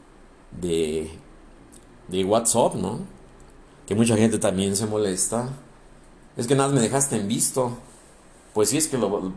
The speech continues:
vi que me, pero pues no, o sea, estoy ocupado, estoy trabajando, estoy escribiendo, estoy haciendo X cosa, ¿no? Entonces digo, bueno, yo me imagino que la gente,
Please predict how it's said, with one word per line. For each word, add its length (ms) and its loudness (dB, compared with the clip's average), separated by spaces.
vi 240 -2
que 100 0
me, 80 0
pero 360 -2
pues 120 -10
no, 120 -2
o 60 -8
sea, 160 -4
estoy 240 -2
ocupado, 500 2
estoy 200 -2
trabajando, 800 0
estoy 220 -2
escribiendo, 800 -2
estoy 200 -2
haciendo 400 -4
X 560 -2
cosa, 300 -4
¿no? 180 -8
Entonces 220 -10
digo, 160 -4
bueno, 280 -6
yo 140 4
me 100 2
imagino 600 0
que 80 -4
la 200 2
gente, 560 -4